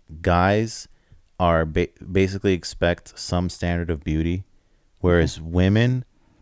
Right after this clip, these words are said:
Speaker 1: don't really accept the same standard of beauty. Like, they can kinda look past it. And that's where the, like, neckbeards get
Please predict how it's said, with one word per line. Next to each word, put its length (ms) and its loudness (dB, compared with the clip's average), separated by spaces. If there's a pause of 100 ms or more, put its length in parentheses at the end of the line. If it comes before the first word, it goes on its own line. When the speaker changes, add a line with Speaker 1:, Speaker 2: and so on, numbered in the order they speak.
(120)
Speaker 1:
don't 280 2
really 320 4
accept 460 0
the 80 -2
same 320 -2
standard 440 -2
of 140 -6
beauty. 440 -2 (380)
Like, 140 -2
they 100 2
can 140 0
kinda 240 4
look 260 0
past 460 -4
it. 180 -4 (760)
And 160 0
that's 220 0
where 160 4
the, 160 0 (360)
like, 300 -2 (120)
neckbeards 760 0
get 280 0